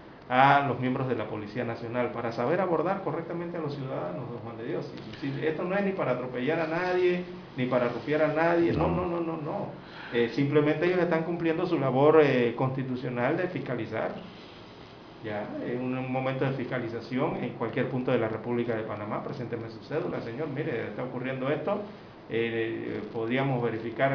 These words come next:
Speaker 1: eh, le, lo, lo a usted o, o a su vehículo", todo dependiendo del procedimiento, ¿no?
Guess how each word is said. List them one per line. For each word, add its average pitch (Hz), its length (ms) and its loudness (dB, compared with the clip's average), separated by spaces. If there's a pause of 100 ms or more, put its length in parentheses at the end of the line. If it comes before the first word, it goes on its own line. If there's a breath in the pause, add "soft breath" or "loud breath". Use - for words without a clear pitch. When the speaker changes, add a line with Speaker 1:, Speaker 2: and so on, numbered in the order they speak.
Speaker 1:
eh, - 520 -8
le, 120 100 0
lo, 113 480 -6
lo 117 120 0
a 110 60 -4
usted 165 440 2
o, - 40 2 (480)
o 107 60 -4
a 107 60 -6
su - 160 -10
vehículo", 156 400 2
todo 143 260 2
dependiendo 139 440 0
del 139 80 0
procedimiento, 123 640 -2
¿no? 131 140 -6